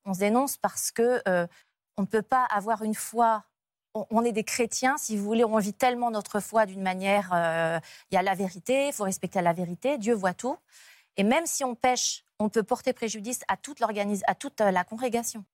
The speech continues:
Parce qu'on nous dit que Dieu peut retirer son Esprit Saint de la congrégation si on garde un péché. Donc, il y a, on se réfère à plein d'exemples bibliques antiques qui nous permettent, dans ma tête, j'ai plein de, de, de, d'exemples de plein de personnages bibliques qui ont péché. Et je me retrouve dans une situation qui est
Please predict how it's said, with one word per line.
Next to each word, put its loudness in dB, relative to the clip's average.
Parce 0
qu'on -2
nous 2
dit 0
que -4
Dieu 2
peut -6
retirer 0
son -2
Esprit -2
Saint 2
de 2
la 2
congrégation -4
si -2
on 2
garde 2
un 0
péché. -2
Donc, -10
il 0
y 4
a, 2
on 0
se 4
réfère 2
à 0
plein -6
d'exemples -4
bibliques -2
antiques -2
qui 0
nous 4
permettent, 0
dans 2
ma 2
tête, 2
j'ai -2
plein 2
de, 2
de, 0
de, -4
d'exemples 2
de 0
plein 0
de -6
personnages 0
bibliques -10
qui -6
ont -4
péché. 0
Et 4
je -2
me 2
retrouve 0
dans 2
une 0
situation 0
qui -6
est -8